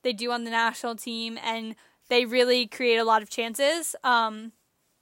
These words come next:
we also saw starts from Mallory Pugh and Chrissy Mewis, both players who created a lot of chances in their position.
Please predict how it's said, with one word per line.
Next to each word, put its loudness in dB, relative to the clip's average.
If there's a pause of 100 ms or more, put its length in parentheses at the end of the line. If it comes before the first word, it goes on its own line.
(140)
we 0
also 2
saw 2 (440)
starts 2
from -4
Mallory 2
Pugh -6
and -8
Chrissy -6
Mewis, -2
both 2
players 4
who -12
created -2
a -2
lot 0
of -10
chances -8
in -12
their -6
position. -4